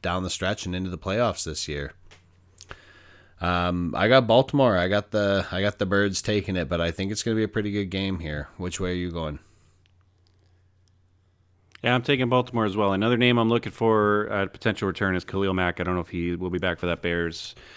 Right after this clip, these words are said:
Speaker 2: defense, but obviously he's a big name and a big part of that pass rush. So, um, it'll be interesting to see if he plays, but I'm taking Baltimore.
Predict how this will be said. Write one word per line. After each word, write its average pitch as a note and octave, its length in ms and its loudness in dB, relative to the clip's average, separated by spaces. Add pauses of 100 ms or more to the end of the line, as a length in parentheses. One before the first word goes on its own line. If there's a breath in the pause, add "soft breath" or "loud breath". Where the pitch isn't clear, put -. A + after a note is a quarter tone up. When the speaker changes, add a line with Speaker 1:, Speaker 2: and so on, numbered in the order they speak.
(240 loud breath)
Speaker 2:
defense, A2+ 380 -2
but F2 180 -6
obviously E2 500 -8
he's D2+ 120 -10
a D#2 60 -10
big E2+ 260 -8
name E2+ 240 -4
and E2 100 -6
a D#2+ 40 -8
big E2 260 -8
part F2 160 -6
of E2 80 -4
that D#2+ 160 -8
pass E2+ 260 -4
rush. D#2 260 -6
So, D#2+ 300 -8 (520 loud breath)
um, E2+ 520 -6 (480 soft breath)
it'll F2+ 160 -8
be F2+ 80 -2
interesting G2 260 -4
to F2 60 -8
see G#2+ 80 -4
if F#2 60 -2
he G2+ 80 -2
plays, G2+ 220 0
but F2+ 80 -4
I'm F2 80 -4
taking E2+ 220 -2
Baltimore. D#2 400 -8